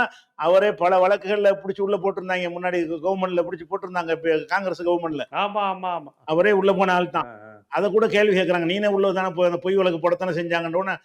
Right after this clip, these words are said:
Speaker 1: நான் தான் ராஜினாமா பண்ணிட்டேன்." அவராவெல்லாம் பண்ணல ராஜினாமா. பண்ண சொன்னாங்க நீதிமன்றத்துல. நீதிமன்றத்துல கடுமையான உத்தரவு போட்டதுனால என்ன செஞ்சாரு அவரு,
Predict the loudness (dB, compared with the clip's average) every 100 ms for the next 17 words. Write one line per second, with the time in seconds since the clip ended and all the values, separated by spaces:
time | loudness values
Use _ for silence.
0 | _ _ -4 -2 2 2 4 4 4 2
1 | 0 0 -2 -2 -2 2 4 6 6 2
2 | 0 2 4 2 2 0 -2 -4 _ _
3 | _ _ -12 -6 -4 -2 0 0 0 0
4 | 0 0 0 -2 -2 -4 _ _ _ _
5 | _ _ _ -4 2 2 2 0 -2 2
6 | 2 2 0 0 0 0 0 -2 -2 0
7 | -2 -2 0 0 -2 -2 0 2 2 2